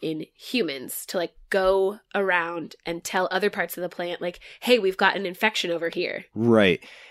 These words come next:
Speaker 2: And again, the mechanisms by which that's
Speaker 1: Right.
Speaker 2: working, they don't know, but it is, there's something going on there with when that is perceived in the plant, its, its immune systems are, are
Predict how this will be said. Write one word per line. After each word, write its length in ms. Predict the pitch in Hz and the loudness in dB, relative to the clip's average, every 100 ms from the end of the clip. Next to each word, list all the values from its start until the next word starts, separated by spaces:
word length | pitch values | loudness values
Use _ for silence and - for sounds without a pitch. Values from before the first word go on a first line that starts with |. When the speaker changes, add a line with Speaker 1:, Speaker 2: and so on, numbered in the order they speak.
| - 123 | -2 4
Speaker 2:
And 340 | 117 113 107 _ _ _ _ _ _ - | 6 6 4 _ _ _ _ _ _ 0
again, 360 | 127 135 113 | 4 6 6
the 60 | 107 | 6
mechanisms 800 | 110 117 120 156 156 156 170 151 | 6 6 4 4 4 4 2 4
by 160 | 156 156 | 4 6
which 240 | 165 - | 4 4
that's 180 | 156 185 | 4 4
Speaker 1:
Right. 60 | |
Speaker 2:
working, 420 | 156 160 170 175 - | 4 4 4 2 4
they 160 | 120 117 | 4 6
don't 220 | 117 107 | 6 6
know, 240 | 110 127 | 6 4
but 220 | 127 113 | 4 4
it 120 | 110 113 | 4 6
is, 300 | 117 113 - | 6 4 4
there's 220 | 117 113 | 4 4
something 420 | - 120 117 120 | 4 2 4 4
going 260 | 107 104 101 | 6 4 4
on 220 | 101 101 | 4 4
there 200 | 98 98 | 4 4
with 280 | 95 92 - | 4 2 -2
when 280 | 101 101 98 | -2 0 2
that 200 | 107 113 | 4 2
is 80 | 107 | 2
perceived 580 | - 117 - 139 131 | -2 0 2 4 4
in 120 | 127 117 | 4 2
the 60 | |
plant, 420 | - 110 104 104 - | 2 0 2 0 0
its, 260 | 110 98 - | -2 0 -2
its 180 | 110 - | -2 0
immune 260 | 104 104 | 2 2
systems 600 | - 98 - 92 92 - - | 0 -4 -4 -4 -4 -8 -8
are, 240 | 101 90 - | -8 -8 -8
are 160 | - | -8